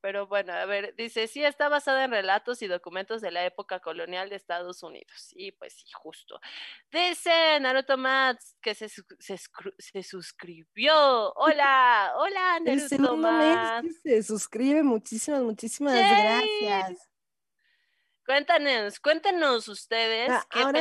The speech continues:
Speaker 2: sí.
Speaker 1: películas brujiles les gustaría mientras nos vamos con Harry Potter, ¿te parece? Porque,
Speaker 2: Ya.
Speaker 1: pues, hay, ay, sí hay
Speaker 2: Ya,
Speaker 1: un
Speaker 2: ya,
Speaker 1: montón
Speaker 2: ya.
Speaker 1: de cosas que
Speaker 2: Uf.
Speaker 1: hablar, ¿eh?
Speaker 2: <gasps>
Speaker 1: Muchas, <laughs> muchas. De hecho,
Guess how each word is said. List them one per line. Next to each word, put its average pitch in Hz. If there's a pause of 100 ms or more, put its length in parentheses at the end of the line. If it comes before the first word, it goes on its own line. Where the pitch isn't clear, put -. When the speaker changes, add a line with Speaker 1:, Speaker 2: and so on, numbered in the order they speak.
Speaker 2:
sí. 226
Speaker 1:
películas 202
brujiles 202
les 170
gustaría 180
mientras 208
nos 180
vamos 180
con 185
Harry 180
Potter, 262
¿te 247
parece? 180
Porque, 170
Speaker 2:
Ya. -
Speaker 1:
pues, 170
hay, 220 (280)
ay, -
sí -
hay 214
Speaker 2:
Ya, 185
Speaker 1:
un 190
Speaker 2:
ya, 190
Speaker 1:
montón 185
Speaker 2:
ya. 190
Speaker 1:
de 180
cosas 185
que 220
Speaker 2:
Uf. 208
Speaker 1:
hablar, 190
¿eh? 185 (220)
Speaker 2:
<gasps> 339
Speaker 1:
Muchas, -
<laughs> -
muchas. 226
De 254
hecho, 440